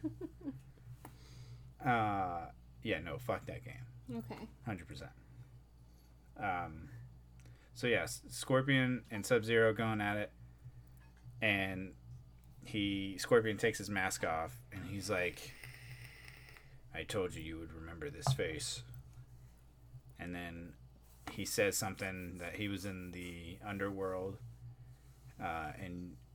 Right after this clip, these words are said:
Speaker 2: learned to use the Hellfire.
Speaker 1: Mm-hmm. Instead of being burned by it, he used it.
Speaker 2: He, he, he
Speaker 1: <clears throat>
Speaker 2: learned, he says, instead of being burned by it, he learned to control it.
Speaker 1: Mm-hmm.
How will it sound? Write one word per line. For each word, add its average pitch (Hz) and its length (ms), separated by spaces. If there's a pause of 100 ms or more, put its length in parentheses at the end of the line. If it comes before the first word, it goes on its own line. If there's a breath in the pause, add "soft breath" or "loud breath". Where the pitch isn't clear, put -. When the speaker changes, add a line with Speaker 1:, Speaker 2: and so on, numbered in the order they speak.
(100)
Speaker 2:
learned 98 400
to 107 80
use 92 380
the 92 120
Hellfire. 104 800 (320)
Speaker 1:
Mm-hmm. 214 380 (480 loud breath)
Instead 226 280
of 226 100
being 214 220
burned 185 320
by 180 140 (220)
it, 196 100
he 202 80
used 185 420
it. - 80
Speaker 2:
He, 101 400
he, 98 280
he 247 260
Speaker 1:
<clears throat> - 0
Speaker 2:
learned, 262 360
he 302 140
says, 220 360 (320)
instead 107 260
of 101 60
being 104 180
burned 92 320
by 85 200
it, 85 40
he 95 120
learned 87 200
to 82 80
control 90 600
it. - 160
Speaker 1:
Mm-hmm. 202 420